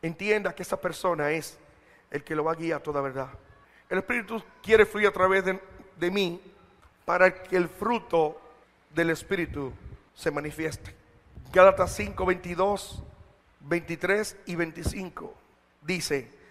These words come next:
"Mas el fruto del Espíritu es amor, gozo, paz, paciencia, benignidad, bondad, fe, mansedumbre, templanza. Contra tales cosas no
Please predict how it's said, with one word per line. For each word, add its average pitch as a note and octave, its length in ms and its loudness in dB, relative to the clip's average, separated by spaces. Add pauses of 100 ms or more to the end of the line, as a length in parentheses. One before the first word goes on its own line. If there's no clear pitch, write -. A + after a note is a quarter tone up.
(200)
"Mas E3 240 -4
el E3 80 -6
fruto G3 400 -6
del E3 100 0
Espíritu E3 460 -6
es E3+ 160 -8
amor, E3+ 360 0
gozo, F3 340 -8
paz, E3 460 -6 (400)
paciencia, E3+ 680 -6
benignidad, F3 680 -6 (400)
bondad, E3 520 2 (300)
fe, E3 320 0 (380)
mansedumbre, D#3 880 -4 (340)
templanza. D3+ 1080 -2 (560)
Contra E3 360 -2
tales F3 380 0
cosas D3+ 680 -4 (340)
no D#3 500 -8